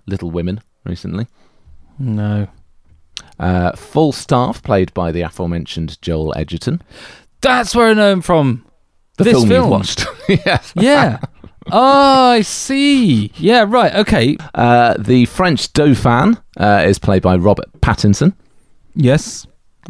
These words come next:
Speaker 1: Uh, Twilight fame. Uh, William Gascoigne, who's the Chief Justice, uh, is a chap called Sean Harris, who's been in things like Prometheus, Mission Impossible, Macbeth. He's basically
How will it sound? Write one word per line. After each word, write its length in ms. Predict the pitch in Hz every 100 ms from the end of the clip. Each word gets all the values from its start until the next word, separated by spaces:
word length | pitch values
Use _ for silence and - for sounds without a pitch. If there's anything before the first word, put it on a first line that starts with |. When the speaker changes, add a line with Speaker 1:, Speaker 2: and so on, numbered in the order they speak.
| -
Speaker 1:
Uh, 60 | -
Twilight 460 | - 104 85 80 -
fame. 300 | 82 101 170 - - - -
Uh, 280 | 98 101 85
William 380 | 127 180 147
Gascoigne, 680 | 127 147 160 - 85 76 73
who's 140 | 92 87
the 100 | 95
Chief 340 | - 110 - 85
Justice, 640 | 87 104 - - 76 - - - -
uh, 240 | 87 85
is 140 | 73 -
a 40 |
chap 220 | - 98 -
called 160 | 92
Sean 340 | - 117 92 87
Harris, 680 | - 98 62 60 - - - _
who's 280 | 98 92 87
been 220 | 143 151
in 60 | 123
things 220 | 113 -
like 140 | 82
Prometheus, 640 | - 104 104 101 92 90 -
Mission 240 | 98 92
Impossible, 640 | 85 92 - - 87 82 85
Macbeth. 480 | 92 - 90 82
He's 140 | 113 107
basically 800 | 160 175 135 104 117 98 92